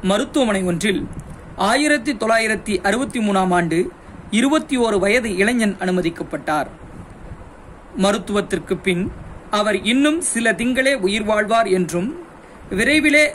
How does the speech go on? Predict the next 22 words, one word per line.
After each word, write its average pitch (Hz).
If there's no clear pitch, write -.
இறந்து 277
விடுவார் 240
என்றும் 190
மருத்துவர்கள் 202
அறிக்கை 190
தந்தனர். 156
பக்கவாதம் 208
என்னும் 196
நரம்பு 254
நோய் 208
பாதிப்புடன் 190
அவர் 170
மருத்துவ 311
உலகமே 262
மிரண்டு 262
போகும் 208
அளவு 180
மேலும் 196
ஐம்பத்தி 269
மூன்று 220
ஆண்டுகள் 214
இயங்கினார். 160